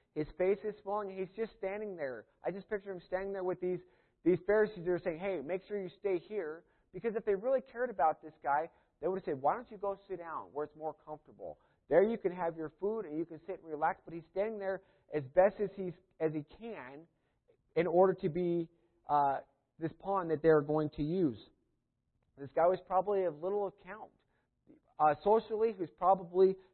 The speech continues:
shunned. He was avoided. Um, he probably had no money because he, everything he spent, he took to the doctors. Uh, he couldn't work because he was in such poor fi-, uh, condition. He probably didn't make it to the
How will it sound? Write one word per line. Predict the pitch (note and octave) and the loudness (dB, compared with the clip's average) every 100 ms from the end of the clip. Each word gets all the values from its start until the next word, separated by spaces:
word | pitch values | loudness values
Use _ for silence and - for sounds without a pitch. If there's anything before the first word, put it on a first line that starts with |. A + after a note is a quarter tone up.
| - - | -6 4
shunned. | G3+ A3 - | 4 4 0
He | F3 | 2
was | D#3 C#3+ | 2 0
avoided. | B2+ E3+ G#3 G#3+ G#3+ - _ _ _ - | 2 4 6 6 2 -2 _ _ _ 4
Um, | C3 B2+ A#2+ _ _ _ - | 6 6 2 _ _ _ 0
he | D#3 | 4
probably | A3 G#3 G3 F3 F3+ | 10 10 8 2 0
had | F3+ E3+ | 0 -2
no | D#3+ D3 | -2 -4
money | C3 D3+ A3+ C4+ C4+ _ _ _ _ _ | -2 -6 -6 -10 -16 _ _ _ _ _
because | D#3+ D#3+ F#3 | -2 0 0
he, | G3 | 2
everything | F#3 F#3 F3+ - F#3 F3 D#3 | 2 2 -2 -6 -6 -6 -6
he | E3 - | -10 -8
spent, | F#3+ G3+ F#3 | -8 -8 -8
he | D#3 | -10
took | F#3+ F3 | -10 -10
to | D#3 | -10
the | C3 | -6
doctors. | A#2+ F3+ A3 A#3 A3+ G#3+ _ _ _ - | 2 2 2 -4 -6 -6 _ _ _ -4
Uh, | B2 C3 C3 - - | 2 2 0 -4 -10
he | E3+ | -8
couldn't | D#3+ G3+ F#3 | 0 0 0
work | C#3 F3+ A3 - | 0 2 2 -2
because | - F3 - | -2 -2 0
he | F3 | 0
was | D#3 D3 | 0 -2
in | C#3 | 0
such | F3 - - | 0 0 -4
poor | E3+ E3+ D3+ - | 2 4 4 2
fi-, | D#3+ C#3+ | 0 2
uh, | C#3 | 0
condition. | C3 C#3+ C#3+ G#3+ - G#3+ G#3+ _ _ _ - | 0 -6 0 0 0 -8 -8 _ _ _ -8
He | C#3+ | -6
probably | - F3+ F#3 | 2 2 2
didn't | E3 F3 D#3 | -4 -6 -2
make | E3 E3 | -2 -2
it | D3+ | -12
to | |
the | E3+ | -12